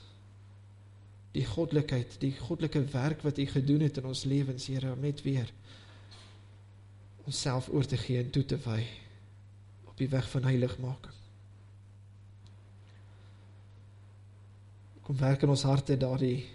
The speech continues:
diepe verlange en begeerte, Here,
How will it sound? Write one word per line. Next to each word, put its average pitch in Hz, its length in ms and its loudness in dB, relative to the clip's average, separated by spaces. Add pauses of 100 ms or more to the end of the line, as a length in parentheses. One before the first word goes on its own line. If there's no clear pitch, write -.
(1040)
diepe 143 400 6
verlange 131 460 4
en 131 100 4
begeerte, 131 560 -2
Here, 131 320 -2